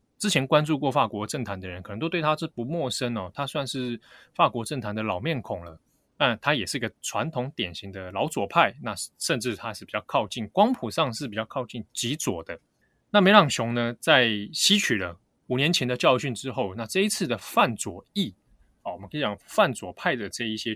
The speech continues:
政党呢，还有一些势力呢，稍稍的有所整合哦。那在今年的第一轮选举的时候，虽然梅朗雄没有拿下这个进入决胜圈的门票，可是呢，他追上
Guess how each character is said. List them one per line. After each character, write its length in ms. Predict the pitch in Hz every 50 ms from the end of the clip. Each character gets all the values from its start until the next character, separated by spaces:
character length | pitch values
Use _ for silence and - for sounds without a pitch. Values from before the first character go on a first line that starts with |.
| _ _
政 180 | - 185 151 120
党 260 | 104 98 87 90 92
呢， 200 | 92 92 90 90 -
还 100 | 117 113
有 100 | 104 101
一 20 |
些 160 | 98 - 120
势 220 | 104 - - 160 143
力 160 | 143 139 120
呢， 260 | 107 98 98 98 98 _ _ _ _ _ _ _
稍 240 | - - 156 160
稍 180 | 151 - 156 156
的 140 | 143 160 110
有 180 | 101 104 107
所 200 | 110 - 123 117
整 280 | 123 - - 113 90 87
合 140 | - - 98 92
哦。 180 | 92 85 82 - _ _ _ _ _ _ _ _ _
那 100 | 165 156
在 140 | 175 165 139
今 160 | - 160 165
年 120 | 147 113
的 120 | 107 110 104
第 160 | - 143 147
一 80 | 156
轮 240 | 139 117 98 98 101
选 200 | 95 - 104 101
举 160 | 120 - 107
的 120 | 87 87 85
时 160 | - - 101
候， 340 | - - 139 120 95 92 _ _
虽 160 | - - 208
然 120 | 220 185 151
梅 120 | 175 196
朗 140 | 180 143 120
雄 360 | - - 123 117 117 135 156 _ _ - _ _ _ _ _ _ _ _
没 160 | _ 147 156
有 160 | 180 165 117 110
拿 240 | 104 98 101 104
下 400 | 113 - - 147 120 98 90 87 _ -
这 100 | - 113
个 140 | - 104
进 180 | 98 - 156 131
入 160 | 127 131 107
决 180 | - - 104 107
胜 220 | 107 - - 127
圈 180 | 113 - 123 117
的 80 | 113
门 280 | 101 90 87 85 95 110
票， 280 | - - 165 104 87 - _ _
可 160 | - - 107
是 280 | 95 - - - 190 165
呢， 280 | 135 123 120 113 113 - _
他 220 | _ - 135 131 135
追 340 | _ - - 165 160 165 160
上 320 | 160 - 170 147 107 98